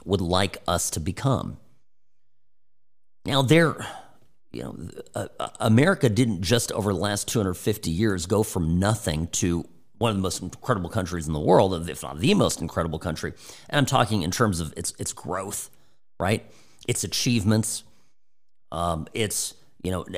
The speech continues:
econ-, economics, right? Certainly a part of it, the economy of, of what it was able to build. But I mean, the number of, of scientists, right? The number of scholars, the number of, of,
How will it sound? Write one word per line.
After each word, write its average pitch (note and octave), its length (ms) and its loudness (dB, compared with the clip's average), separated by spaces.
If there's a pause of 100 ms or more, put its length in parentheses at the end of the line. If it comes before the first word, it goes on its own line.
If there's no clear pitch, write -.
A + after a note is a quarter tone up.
(180)
econ-, C3 420 2
economics, A#2 720 4
right? A2 160 4
Certainly A2 360 0
a - 20 0
part A2+ 240 2
of G#2+ 100 2
it, - 140 -2
the - 140 -6
economy A2 520 0
of, E2+ 180 -4 (100)
of E2+ 140 -4
what G#2+ 200 4
it - 80 -2
was F2+ 140 -4
able F#2 240 -2
to - 100 -10
build. G2+ 360 0
But - 140 -10
I - 40 -8
mean, E2+ 180 -2
the E2 100 -2
number G#2 340 2
of, E2+ 240 -8 (220)
of - 140 -8
scientists, - 800 -2
right? F#2 220 -4
The F2 80 -8
number G2+ 300 -2
of F#2+ 80 -6
scholars, G2+ 640 0
the F#2+ 80 -2
number G#2 320 0
of, F2 240 -8 (500)
of, F#2 320 2